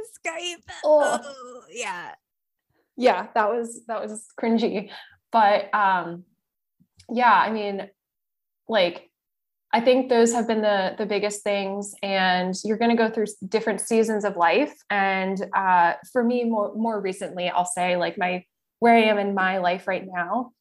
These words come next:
Speaker 2: you go through different seasons. Um, and, like, you wanna, you wanna build a life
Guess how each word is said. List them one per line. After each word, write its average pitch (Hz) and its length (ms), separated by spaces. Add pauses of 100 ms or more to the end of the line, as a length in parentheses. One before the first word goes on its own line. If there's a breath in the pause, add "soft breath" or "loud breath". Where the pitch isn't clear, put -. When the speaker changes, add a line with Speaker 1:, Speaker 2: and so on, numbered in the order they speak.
(120)
Speaker 2:
you 226 120
go 226 200
through 233 200
different 202 420
seasons. 214 880 (640 soft breath)
Um, 180 560 (160)
and, 196 560 (240)
like, 208 180
you 214 140
wanna, 220 500 (320)
you 220 80
wanna 233 240
build 202 400
a 208 100
life 190 340